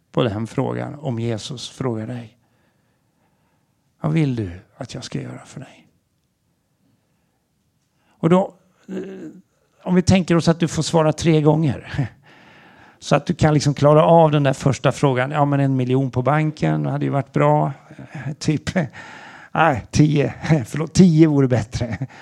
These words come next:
Då vore jag oberoende resten av... Ni vet, det, det kommer väl till oss allihopa att visst skulle det vara skönt att slippa tänka på pengar. Men vad hjälper pengarna när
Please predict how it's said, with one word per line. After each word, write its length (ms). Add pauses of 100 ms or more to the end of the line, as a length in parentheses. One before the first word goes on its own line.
(460)
Då 180
vore 260
jag 140
oberoende 580
resten 360
av... 80
Ni 80
vet, 280
det, 280
det 340
kommer 280
väl 160
till 280
oss 260
allihopa 580
att 160
visst 280
skulle 280
det 60
vara 100
skönt 480
att 80
slippa 440
tänka 400
på 120
pengar. 560 (2750)
Men 120
vad 100
hjälper 340
pengarna 680
när 420